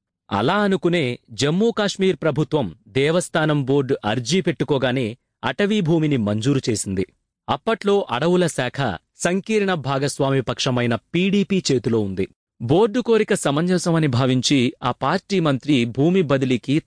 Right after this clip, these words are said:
తల ఊపారు. కాంగ్రెసు ముఖ్యమంత్రి ఆమోదముద్ర వేశారు.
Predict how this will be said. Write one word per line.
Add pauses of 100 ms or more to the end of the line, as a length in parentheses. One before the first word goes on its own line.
తల
ఊపారు. (720)
కాంగ్రెసు
ముఖ్యమంత్రి (100)
ఆమోదముద్ర
వేశారు.